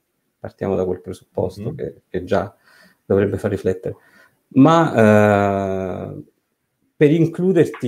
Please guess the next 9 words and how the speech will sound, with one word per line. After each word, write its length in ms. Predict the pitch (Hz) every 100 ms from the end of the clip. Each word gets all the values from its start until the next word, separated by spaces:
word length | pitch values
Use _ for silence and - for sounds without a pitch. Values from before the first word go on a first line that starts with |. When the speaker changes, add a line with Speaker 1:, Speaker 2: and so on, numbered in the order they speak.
| 117
Speaker 1:
io 240 | 123 147 110
devo 180 | 110 107
avere 160 | 123
il 100 | 107
potere 260 | - 110 110
di 80 | 101
farlo, 500 | 127 101 95 98 - _ -
no? 300 | 117 135 - -
E 180 | -